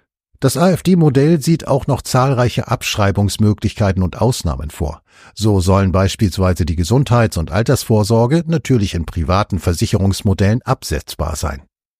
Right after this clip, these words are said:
Gerade so, als schwimme der Staat im Geld, wird dieses Ertragssteuermodell durch einen ganzen Reigen von Streichungen anderer Steuern ergänzt.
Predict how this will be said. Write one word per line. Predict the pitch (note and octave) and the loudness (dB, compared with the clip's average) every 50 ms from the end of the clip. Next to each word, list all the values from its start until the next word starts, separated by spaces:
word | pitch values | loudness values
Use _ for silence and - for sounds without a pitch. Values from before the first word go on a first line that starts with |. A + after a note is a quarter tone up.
| _ _ _ _ _ _ _ _ | _ _ _ _ _ _ _ _
Gerade | - C3 C#3 F#3+ F3+ E3+ | -2 0 2 4 4 4
so, | A#2+ C3+ E3+ F3 | 4 4 4 4
als | C3+ C#3 B2+ - | 4 2 0 0
schwimme | - - - F#2 C#3+ E3 F3+ E3 | -2 -4 -2 0 2 4 4 4
der | C3 C3 C3 | 4 2 2
Staat | - - - - A2+ B2+ C#3 C3 - | 0 0 0 0 2 2 0 -2 -2
im | - A2+ A2+ G2+ | 0 0 0 2
Geld, | F2 G#2 A#2+ C#3 C3+ A#2 F2+ F2+ | 2 2 2 2 2 0 0 0
wird | G#2+ A2+ G#2+ G2 - - | 0 2 0 0 -2 -4
dieses | C3+ C3 A#2 - A#2+ G#2 | -4 -2 0 0 -2 -2
Ertragssteuermodell | - G2 F#2+ - - G2 F#2+ G2+ - - - - G2+ G2 G2 F#2+ F#2+ G2 F#2 - G2+ G2+ G2+ G2 | -2 -4 -4 -4 -2 -2 -2 -2 -4 -4 -2 0 2 2 2 2 2 0 0 2 2 2 2 0
durch | - A2+ G#2+ - | 0 -2 -2 -2
einen | G2+ A#2+ B2 B2 | -2 0 0 0
ganzen | - B2+ B2+ - - C#3 | 0 -2 -2 -2 -2 -2
Reigen | A#2 F2+ G2 A#2+ D3+ E3 C#3 B2+ F#2+ | 0 0 2 2 2 2 2 0 0
von | - G#2+ G2 | 0 0 -2
Streichungen | F#2+ - - - F#2+ F#2 F#2+ - - G#2+ G2+ G2+ G#2 | -2 -4 -4 -2 -2 0 0 0 0 0 0 0 0
anderer | - - C3 D#3 D3 - - E2 | 0 0 0 2 2 2 0 -2
Steuern | E2+ - - G2+ F2+ F#2 F#2+ A2+ | -2 -2 0 0 0 0 0 -2
ergänzt. | G#2+ B2 A2+ - G#2+ D2 - - - - - - | -2 -4 -2 -2 -2 -4 -4 -8 -10 -12 -12 -18